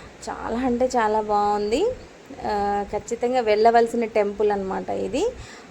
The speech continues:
ఓకేనా? ప్రతి సాటర్డే వెళ్ళొచ్చు. ఉమ్, కొంతమంది, ఆ, నేనైతే మేము నిన్న సాటర్డేనే వెళ్ళాము. ఓకేనా? చూడండి, మనకి, ఆ, శ్రీవారికి అయితే అక్కడ తిరుపతిలో ఎలా అయితే సేవ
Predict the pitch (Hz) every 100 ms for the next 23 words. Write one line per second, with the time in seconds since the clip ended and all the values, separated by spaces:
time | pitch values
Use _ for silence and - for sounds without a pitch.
0 | - 214 220 247 359 269 - - - -
1 | 220 240 233 233 202 208 214 202 196 196
2 | 190 202 190 190 - 226 214 214 214 214
3 | 214 214 226 139 - - - 214 196 196
4 | 196 202 208 214 220 226 226 254 233 214
5 | 214 214 220 202 190 202 208 214 196 196
6 | 190 233 494 - - - - - - -
7 | - 214 220 262 466 - - - - -
8 | - - - - - - 214 202 208 202
9 | 208 208 202 208 320 370 - - - 226
10 | 208 220 226 233 226 220 214 208 220 208
11 | 202 208 202 196 196 196 214 202 214 208
12 | 208 202 214 220 220 220 214 196 202